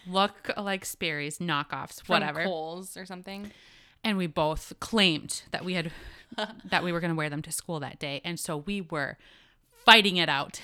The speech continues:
Speaker 1: <laughs> And we had just got a new puppy on the farm.
Speaker 2: <laughs>
Speaker 1: And so our dad took our shoes, threw 'em out into the yard and said, "Scout can have 'em."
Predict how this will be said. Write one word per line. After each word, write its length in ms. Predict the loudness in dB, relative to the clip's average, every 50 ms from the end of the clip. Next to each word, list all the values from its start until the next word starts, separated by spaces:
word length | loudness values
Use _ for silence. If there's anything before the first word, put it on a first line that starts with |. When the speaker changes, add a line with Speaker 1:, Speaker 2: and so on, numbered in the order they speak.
| -12
Speaker 1:
<laughs> 100 | 4 6
And 320 | 8 8 8 10 8 8 10
we 80 | 12 10
had 180 | 10 10 6 4
just 320 | 2 -2 -2 -2 4 6
got 100 | 6 6
a 100 | 8 6
new 120 | 4 2
puppy 500 | 2 0 -2 -2 -2 -2 -4 -6 -6 -8 -10 -14 -18 -18 -16 -18 -18 -18 -4 2 4
on 180 | 6 6 8
the 120 | 8 6 6
farm. 320 | 8 8 6 6 4 2 -2
Speaker 2:
<laughs> 40 | -10 -14 -14 -16 -18 -20 -20 -20 -10 -6
Speaker 1:
And 140 | -4 -4 -2
so 80 | 0 0
our 140 | 0 0 0
dad 420 | 0 0 2 2 2 2 0 -2 -6 -10
took 220 | -6 -6 -2 0
our 160 | 0 0 2
shoes, 400 | 2 2 2 2 2 2 0 -4 -8 -14
threw 340 | -18 -10 0 4 6 8 10 12
'em 60 | 12
out 140 | 12 10 10
into 200 | 8 4 4 2
the 80 | 2
yard 400 | 2 4 4 6 4 4 2 0 -2
and 100 | -4 -2
said, 240 | -2 -2 -2 -2 -2
"Scout 520 | -4 -2 -2 4 8 10 10 10 10 6 2
can 180 | 2 2 2
have 280 | 2 2 2 2 2 2
'em." 180 | 0 -4 -6